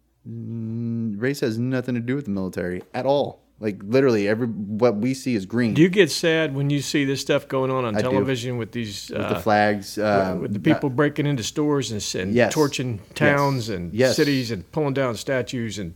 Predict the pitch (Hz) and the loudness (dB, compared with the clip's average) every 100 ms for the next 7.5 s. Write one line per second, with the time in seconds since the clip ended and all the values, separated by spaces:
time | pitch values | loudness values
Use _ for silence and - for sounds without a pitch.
0 | _ _ - 120 120 214 180 - - 147 | _ _ -6 0 4 4 4 2 0 0
1 | 131 113 120 131 127 - - _ - 147 | 0 0 0 0 0 -4 -8 _ -6 -2
2 | 113 117 135 131 104 127 131 123 101 _ | 0 0 -2 -2 -4 -2 -2 -6 -10 _
3 | 131 143 143 131 131 214 220 185 147 147 | -4 4 4 4 2 2 2 0 0 2
4 | 110 98 - - _ _ _ _ _ _ | 0 -2 -8 -18 _ _ _ _ _ _
5 | _ _ - 127 131 135 151 143 156 139 | _ _ -4 0 2 4 4 4 2 2
6 | 147 139 131 147 147 131 139 123 120 104 | 0 2 0 -2 -2 -2 0 0 -2 -4
7 | 87 220 190 98 98 | -6 -4 -2 -2 -6